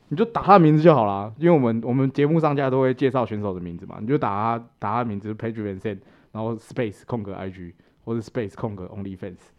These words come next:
就会跑出他所有的东西，甚至他的I G其实现在他很多照片都会直接下面就是 follow me，然后他就会直接导到 OnlyFans 去，所以你找他的I G就已经看得到了啦。对，就是其实，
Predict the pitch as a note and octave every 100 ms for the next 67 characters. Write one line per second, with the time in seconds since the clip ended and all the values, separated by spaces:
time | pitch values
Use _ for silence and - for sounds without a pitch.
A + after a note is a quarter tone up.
0 | _ _ _ D#3+ D#3+ C3 A#2 A2+ C#3 C3+
1 | C#3+ C3 A#2 G#2+ G#2 G2+ - G3 F#3 F3+
2 | E3+ D#3+ D#3 C#3+ C#3 C3 B2 D3 C#3 B2
3 | - _ _ _ - E3+ C#3 D3 D3 C#3
4 | A#2+ G#2+ - _ _ _ - D3 - C#3+
5 | C3 D#3+ E3+ C3+ D3 C#3+ - - _ _
6 | _ - C3+ B2+ C3+ C3 A#2 B2+ A2+ A2
7 | C#3+ D3+ D3+ D3+ D3 D3 B2+ C#3+ C#3 -
8 | G#2+ A#2 B2 B2 - B2 A#2+ B2 G2 G#2
9 | G2+ - - - - F3+ F3+ D#3+ C#3+ B2+
10 | D3+ D3 C#3+ C3+ C3+ A2+ A#2 A#2 G2+ F#2+
11 | D#2+ F#2 A#2+ _ _ _ _ - G#2 G2
12 | B2+ C3+ A#2+ A#2 A2 G#2+ G#2